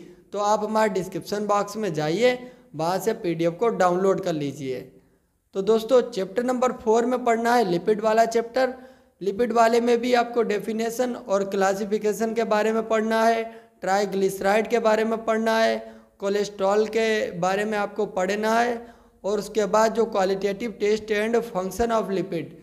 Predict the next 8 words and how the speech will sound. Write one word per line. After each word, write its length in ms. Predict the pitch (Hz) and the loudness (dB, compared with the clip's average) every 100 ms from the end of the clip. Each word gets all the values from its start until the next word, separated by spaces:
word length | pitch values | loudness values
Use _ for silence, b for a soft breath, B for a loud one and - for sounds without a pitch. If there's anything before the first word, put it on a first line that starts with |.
| B B B - | B B B -10
यानी 560 | 196 220 226 214 - 180 | -4 -2 -2 -4 -10 -4
जो 160 | 185 | -2
लिपिड 360 | 196 196 208 220 | 0 0 2 2
होता 280 | 208 208 190 | 0 2 2
है 160 | 208 | 2
उसके 300 | 214 202 214 | 0 -2 -6
क्वालिटेटिव 680 | 190 180 165 175 180 180 170 | -2 -2 -2 -4 -6 -6 -6
टेस्ट 420 | 180 226 233 240 | -2 -2 0 -4